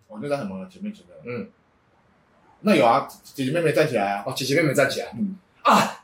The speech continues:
Speaker 2: 是姐姐妹妹站起来。
Speaker 1: 对到不要推。
Speaker 2: 那他们只是因为姐姐妹妹站起来
Speaker 1: 没有，
Speaker 2: 拍而已啊。
Speaker 1: 没有，他说对到不要推，快要唱再推，蓝色跑完转。<laughs> 我用的。谢谢可爱的妹妹。
Speaker 2: 哦，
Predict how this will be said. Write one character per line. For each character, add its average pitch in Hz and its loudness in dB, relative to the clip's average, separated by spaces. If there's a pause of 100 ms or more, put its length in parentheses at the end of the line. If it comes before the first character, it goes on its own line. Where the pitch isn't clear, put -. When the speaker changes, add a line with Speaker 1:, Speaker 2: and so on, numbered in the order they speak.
Speaker 2:
是 - -2
姐 196 2
姐 190 4
妹 233 4
妹 196 2
站 220 4
起 156 0
来。 - 0
Speaker 1:
对 202 4
到 190 4
不 147 -8
要 143 4
推。 240 6
Speaker 2:
那 262 8
他 285 6
们 254 4
只 185 -4
是 240 -4
因 247 -6
为 247 4
姐 - -6
姐 180 -6
妹 214 0
妹 208 2
站 226 2
起 143 -6
来 139 0
Speaker 1:
没 175 2
有， 190 6
Speaker 2:
拍 165 6
而 - -
已 - 6
啊。 160 6
Speaker 1:
没 151 0
有， 170 4
他 190 6
说 190 2
对 190 2
到 175 4
不 151 -2
要 151 4
推， 147 -2
快 143 0
要 135 2
唱 131 -6
再 135 0
推， 113 -4 (120)
蓝 117 -4
色 135 0
跑 85 -10
完 - -14 (200)
转。 - -10 (1300)
<laughs> - -2
我 117 -6
用 139 0
的。 - -14 (720)
谢 123 -8
谢 117 -4
可 101 -10
爱 110 -2
的 110 -8
妹 107 -6
妹。 120 0
Speaker 2:
哦， 110 0